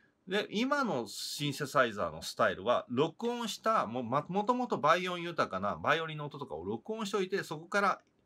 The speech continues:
こうフィルターでこう倍音を削っていくっていう形で音を作ることがすごく多いですね。で、こういう倍音列っていうのがこういう、なんかこういうの見たことあるかもしれないですけど、そうすると一倍音、まあ大体こう倍音はどんどんどんどんこう減っていくんですけど、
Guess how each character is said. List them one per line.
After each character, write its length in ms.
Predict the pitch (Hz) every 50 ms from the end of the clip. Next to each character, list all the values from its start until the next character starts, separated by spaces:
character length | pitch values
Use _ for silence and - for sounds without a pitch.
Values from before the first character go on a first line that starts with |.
| _ _ _
こ 160 | - 131 120
う 20 | -
フ 80 | -
ィ 40 | 156
ル 120 | 180 196 196
タ 180 | - 175 165
ー 40 | 165
で 120 | 160 151
こ 100 | - 139
う 40 | 113
倍 200 | 101 107 120 139
音 80 | 139 131
を 40 | 127
削 280 | - 120 110 104 175
っ 20 | 185
て 220 | - _ - 208
い 80 | 196 196
く 100 | - 202
っ 40 |
て 180 | 202 - - 127
い 40 | 110
う 20 | -
形 400 | 104 101 98 95 - - 113 117
で 160 | 165 151 127
音 180 | 117 110 120
を 80 | 104 98
作 180 | - - - 113
る 60 | 101
こ 100 | 98 110
と 120 | 165 175
が 120 | 165 120 101
す 120 | - -
ご 100 | 101 98
く 100 | - - -
多 240 | 185 196 202 190 185
い 100 | - -
で 80 | - -
す 120 | - 107
ね。 100 | 107 104 _ _ _ - - - - _ -
で、 100 | 196 190
こ 80 | 220
う 20 | 214
い 60 | 208
う 20 |
倍 300 | 127 156 165 185 202 208
音 180 | 214 208 202 185
列 200 | 135 120 - 104
っ 20 |
て 80 | - -
い 40 | 90
う 40 | 82
の 60 | 78
が 40 | -
こ 100 | - 107
う 40 | 104
い 60 | 98
う、 260 | 101 98 98 80 -
な 80 | 98 101
ん 60 | 85
か 60 | 71
こ 120 | - - 95
う 80 | 92
い 80 | 85 80
う 40 | 69
の 20 | 64 _ _ - - - _
見 200 | - 117 120 113
た 100 | 98 92
こ 140 | - 85 80
と 100 | - 82
あ 40 | 104
る 60 | 87
か 140 | - - 82
も 80 | -
し 100 | - -
れ 60 | 62 58
な 60 | -
い 40 | -
で 60 | -
す 60 | -
け 100 | - 135
ど、 140 | 147 - - _
そ 100 | - 190
う 40 | 190
す 40 | 190
る 60 | -
と 80 | 170 127
一 180 | - - 170
倍 300 | 160 165 160 160 151 143
音、 320 | 135 143 143 143 123 82 95
ま 140 | 143 175 190
あ 60 | 160
大 260 | 143 175 185 190 185
体 180 | - 185 180 170
こ 180 | - 175 175 170
う 20 |
倍 240 | 143 151 151 151 151
音 60 | 147
は 100 | 143 139
ど 100 | 131 147
ん 20 | 135
ど 60 | 123
ん 20 | 117
ど 40 | 110
ん 20 | 95
ど 80 | 90
ん 20 | -
こ 140 | - 85 -
う 20 |
減 120 | - 104 101
っ 20 |
て 160 | - _ -
い 80 | 127 110
く 140 | - 131 120
ん 80 | 95
で 80 | 67 -
す 80 | - -
け 100 | - 85
ど、 160 | 110 92